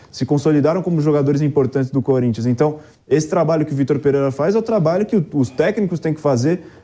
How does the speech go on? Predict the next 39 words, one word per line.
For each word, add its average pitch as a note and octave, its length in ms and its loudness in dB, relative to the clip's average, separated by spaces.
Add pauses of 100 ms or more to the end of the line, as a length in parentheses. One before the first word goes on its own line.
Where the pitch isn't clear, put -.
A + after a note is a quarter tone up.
(100)
nos E3 220 0
clubes D3+ 320 2
grandes, C#3 400 2
principalmente C#3 720 0
do D3+ 100 0
Brasil. D#3 480 2
É, G#2 320 0 (380)
a G#2 100 0
base D3 300 2
é - 20 0
muito F3 240 0
importante, F3 560 0
pra, D#3+ 220 0
não F#3+ 220 0
só G#3+ 120 0
pra F3+ 160 0
formar D3+ 340 0
craques, C#3+ 680 0 (260)
jogadores C#3 540 2
que - 80 -2
vão D#3 180 2
ser D3+ 140 -2
melhores C#3+ 300 2
do C3+ 100 0
mundo, C3 240 2
mas C#3+ 120 2
jogadores F3 380 2
também F#3+ 240 2
pra, G#3+ 180 -2 (300)
pra G#3+ 140 0
compor F3+ 340 2
o F#3 40 4
elenco, F#3+ 260 2
pra A#3 140 0
você G#3+ 200 0
não G#3 140 0
ter G3 140 2
que F#3+ 100 -6
gastar G3 680 -2